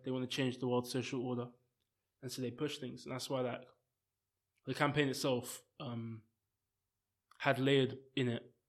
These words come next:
a lot of different kind of messages. Um, a mixed bag of messages that went outside of simply Black Lives Matter. Um, no, no, that's absolutely fine. That's just what it was. Do you know what I mean? That was the case. Like,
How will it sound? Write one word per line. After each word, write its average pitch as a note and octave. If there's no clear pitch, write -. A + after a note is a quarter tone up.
a A#2+
lot B2+
of B2
different A#2+
kind A#2
of A2+
messages. -
Um, A2+
a A2+
mixed B2+
bag A#2+
of A2+
messages A#2+
that -
went B2+
outside B2
of A#2
simply B2
Black B2
Lives A#2+
Matter. B2
Um, B2+
no, C#3
no, C3+
that's C3
absolutely B2+
fine. B2
That's A2+
just C3+
what C3+
it A#2+
was. B2+
Do -
you -
know B2+
what -
I -
mean? B2
That D#3
was D3+
the C#3+
case. C#3+
Like, -